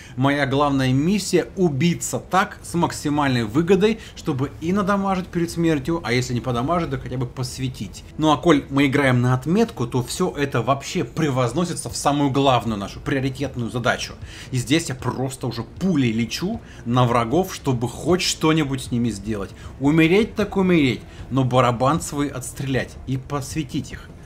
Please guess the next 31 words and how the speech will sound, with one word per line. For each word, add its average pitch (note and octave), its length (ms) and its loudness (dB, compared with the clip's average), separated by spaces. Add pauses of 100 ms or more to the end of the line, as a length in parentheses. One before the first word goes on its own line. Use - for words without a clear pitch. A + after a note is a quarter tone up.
(220)
У A2 60 -6
нас A2+ 220 -6
и B2+ 60 -2
артапа A#3 420 2
не A3+ 120 4
может A3 340 2
врезать, F3 340 0
и G#3+ 100 -2
еще D3 260 0
кто-нибудь. G2+ 580 -6 (440)
При E3 140 6
этом G3+ 180 4
засвечиваюсь D3+ 600 0
как-то C3 360 0
раньше C3+ 420 0
всех, F3+ 440 0
вообще A2+ 280 -6
сам. F3+ 520 -6 (340)
Не C3+ 260 2
очень C3 360 2
понятно, A#2+ 360 -6
как - 140 -14
это - 120 -8
выходит, B2+ 440 -8
но C3 100 -4
здесь C3 200 -2
зато B2 200 -6
целые C#3 420 0
семьсот E3+ 540 -2
Х - 180 -6
П C3+ 260 -2